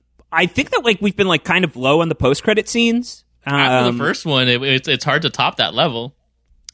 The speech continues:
Speaker 1: Uh, yeah, you know, the, the, the, the two in Avengers, we both gave perfect sixes. The Nick Fury and Iron Man, we gave a perfect six. And then otherwise, it's, like, all been in, like, the four-ish range.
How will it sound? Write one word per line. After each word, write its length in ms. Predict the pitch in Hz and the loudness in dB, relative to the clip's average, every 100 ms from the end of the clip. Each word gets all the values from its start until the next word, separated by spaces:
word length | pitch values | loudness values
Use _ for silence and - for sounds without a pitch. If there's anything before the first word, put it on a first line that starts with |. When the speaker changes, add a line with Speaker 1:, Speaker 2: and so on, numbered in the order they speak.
| - | -20
Speaker 1:
Uh, 680 | - 131 131 123 120 117 117 - | -2 0 2 4 4 2 0 -2
yeah, 240 | 165 143 101 | 2 2 2
you 260 | - 151 | 0 2
know, 80 | 156 | 2
the, 160 | 147 160 | 2 0
the, 400 | 170 185 160 160 - - | 0 0 0 -6 -20 -8
the, 240 | 160 156 151 | 2 2 2
the 80 | 147 | -2
two 260 | 143 226 226 | -2 0 2
in 60 | |
Avengers, 500 | 202 151 170 165 160 | 2 2 0 -2 -6
we 120 | 151 151 | -2 -2
both 300 | 147 143 - | 2 0 2
gave 220 | 135 131 | 0 0
perfect 320 | - 117 104 | 0 -2 -2
sixes. 600 | - 113 - 110 107 104 - _ _ | 0 0 2 2 2 0 -8 _ _
The 80 | |
Nick 180 | 123 135 | 0 0
Fury 340 | - 123 120 117 | 0 2 4 2
and 80 | 104 | 2
Iron 240 | 110 107 | 2 2
Man, 180 | 107 107 | 2 0
we 60 | |
gave 200 | 104 104 | 2 0
a 60 | 101 | 0
perfect 340 | - 101 98 | 0 0 0
six. 240 | - 104 - | 0 -2 0
And 100 | 110 | 0
then 100 | 110 | 2
otherwise, 420 | 107 101 104 104 | 2 2 0 0
it's, 120 | 101 | -2
like, 140 | 104 - | -2 2
all 160 | 113 107 | 2 2
been 180 | 107 104 | 0 -2
in, 80 | |
like, 200 | 104 104 | 0 -2
the 80 | - | -2
four-ish 460 | 107 110 113 151 - | -4 0 2 0 0
range. 460 | 170 180 196 202 | 0 2 0 -4